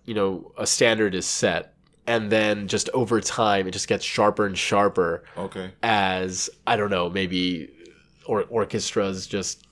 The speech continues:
Speaker 1: keep tuning higher or they keep playing higher.
Speaker 2: Mm.
Speaker 1: Like, maybe one, I, I don't know if this is true, so you have to
Speaker 2: All right, all right.
Speaker 1: research this.
Speaker 2: Yeah,
Speaker 1: But,
Speaker 2: I
Speaker 1: like,
Speaker 2: see.
Speaker 1: let's say a violinist really wants to get their instrument out. Um, if you play sharper, you're gonna be heard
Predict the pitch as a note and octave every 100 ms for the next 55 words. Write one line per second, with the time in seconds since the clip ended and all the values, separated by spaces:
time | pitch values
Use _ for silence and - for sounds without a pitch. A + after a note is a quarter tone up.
0 | - - G#2+ - - G#2+ G2+ G2 G#2 G2
1 | G2 G2+ F#2+ F#2+ F#2 - F#2+ - - G#2
2 | G2+ G2+ G2 F#2+ F#2+ F#2+ - - B2 A2
3 | A#2+ A2+ G#2+ A2 G#2+ - - D#3 C#3+ D#3
4 | C3+ A2 G#2 F#2 - - F#2+ E2+ G#2 G#2+
5 | D3+ - A2 C3+ G2 F#2+ - - G2+ B2+
6 | A#2+ A2 - B2+ - A2+ A2 A2+ A2+ A2+
7 | G#2 - - B2+ A#2 A2+ G#2+ G#2 G2+ -
8 | G#2+ F#2 G#2 - G#2+ G2+ G2 - - -
9 | - - C3+ A2+ - G#2 G#2 G2 - _
10 | - G#2+ G2+ F#2+ - _ _ A#2 G2+ F#2+
11 | F#2 - - - D#3+ F3+ A#2+ - F#3 F#3+
12 | A2 G#2 G#2+ A2+ G#2 G#2+ G2+ G2+ - -
13 | - D#3+ B2+ A#2 A2